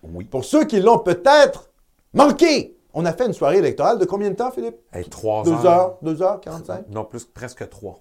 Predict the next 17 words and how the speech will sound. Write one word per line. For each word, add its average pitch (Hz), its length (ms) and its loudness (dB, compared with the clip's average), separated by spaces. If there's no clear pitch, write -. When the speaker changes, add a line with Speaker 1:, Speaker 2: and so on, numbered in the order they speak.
Speaker 2:
Trois ? 208 420 4
Presque, 180 180 -2
Speaker 1:
Presque 143 160 -4
Speaker 2:
presque 190 160 0
Speaker 1:
trois. 101 280 -6
Speaker 2:
Voilà, 170 240 4
pratiquement - 420 -8
trois 143 300 -2
heures. 180 280 4
Speaker 1:
Il 110 60 -14
me 98 40 -12
semble. 104 200 -4
Speaker 2:
Soirée 175 580 4
électorale 147 680 4
deux 135 140 -4
mille 147 180 -4
vingt-deux. 120 560 -2